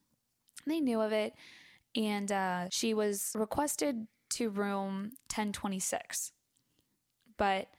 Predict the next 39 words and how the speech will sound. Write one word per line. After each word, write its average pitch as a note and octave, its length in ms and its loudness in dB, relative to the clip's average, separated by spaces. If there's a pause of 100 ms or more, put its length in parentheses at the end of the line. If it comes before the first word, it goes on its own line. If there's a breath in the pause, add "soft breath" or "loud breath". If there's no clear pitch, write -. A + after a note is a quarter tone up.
(360 loud breath)
once A3 160 0
she A#3 120 -2
gets A#3+ 160 0
in D4 80 0
the C#4+ 100 2
elevator F#3 600 2
and F#3+ 120 -6
she - 140 -8
goes A3 200 0
up, F#3 200 2 (260 soft breath)
she - 160 -4
goes A3+ 120 2
to B3 80 -2
room A#3 120 0
twenty, A3 240 -2 (280)
ten F#3+ 200 -6
twenty-six. G#3 640 -2 (580 loud breath)
Only G#3+ 220 0
three A3 240 -2
minutes C#4+ 300 2
later, F#3 260 2
she - 160 -4
calls G3+ 280 -2
the - 140 2
elevator G3 460 2
again, F3+ 520 -2 (500 loud breath)
and F#3+ 440 -2
she F#3+ 460 -2 (320)
tells G#3 320 2
the G#3 100 2
elevator F3+ 480 2
operator F3+ 600 0
that E3+ 320 -2
her F3+ 240 -2
client F3+ 380 -2
isn't G#3 300 -2
in F#3 200 -2
there, E3 460 -4 (120)
and E3 640 -4